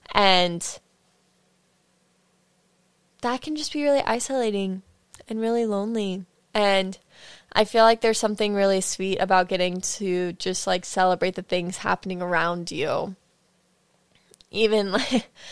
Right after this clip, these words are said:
like, I found this, like, really beautiful red leaf, um, the other day on a walk, and I picked it up and, like, did a little dance because it was just so pretty, and I loved finding it. And I, like, took a picture of it, and I s-,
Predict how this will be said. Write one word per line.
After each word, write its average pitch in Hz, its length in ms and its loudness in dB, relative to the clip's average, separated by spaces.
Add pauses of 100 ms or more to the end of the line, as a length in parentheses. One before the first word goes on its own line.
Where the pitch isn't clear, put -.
(360)
like, 196 320 4
I 214 180 6
found 208 300 4
this, 208 160 -2
like, 196 160 -2
really 269 440 2
beautiful 208 580 -2
red 175 300 0
leaf, 196 420 -10 (520)
um, 185 440 2
the 185 120 4
other 185 160 6
day 185 120 2
on 190 120 2
a 185 60 2
walk, 185 300 4
and 208 100 0
I 190 80 4
picked - 280 -6
it 196 60 6
up 185 140 4
and, 185 80 -6
like, 180 180 -2
did 180 120 -2
a 190 80 2
little 185 200 4
dance 180 340 0
because 196 200 -6
it 196 60 -6
was 196 140 -4
just 226 180 -4
so 269 160 0
pretty, 269 640 -2
and 208 200 0
I 214 180 4
loved 214 340 2
finding 220 560 2
it. 175 260 4 (680)
And 202 500 6 (400)
I, 208 140 10
like, 202 180 10
took 220 180 0
a 214 60 2
picture 202 360 2
of 185 120 4
it, 180 220 8
and 196 100 4
I 196 140 6
s-, - 200 -6